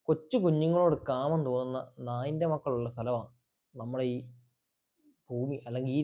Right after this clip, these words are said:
രാജ്യം. നമ്മുടെ രാജ്യത്തുണ്ട് കൊച്ചു കുഞ്ഞുങ്ങളോട്, കൊച്ചു പെൺകുട്ടികളോടും പെ-, കൊച്ചു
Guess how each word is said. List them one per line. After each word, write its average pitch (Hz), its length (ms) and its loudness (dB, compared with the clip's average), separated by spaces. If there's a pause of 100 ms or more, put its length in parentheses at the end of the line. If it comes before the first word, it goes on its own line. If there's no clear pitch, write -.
രാജ്യം. 135 340 -2 (300)
നമ്മുടെ 160 260 2
രാജ്യത്തുണ്ട് 226 400 4 (1120)
കൊച്ചു 170 360 2
കുഞ്ഞുങ്ങളോട്, 151 520 4 (520)
കൊച്ചു 156 300 0 (180)
പെൺകുട്ടികളോടും 208 760 6 (120)
പെ-, 170 220 2 (200)
കൊച്ചു 170 300 4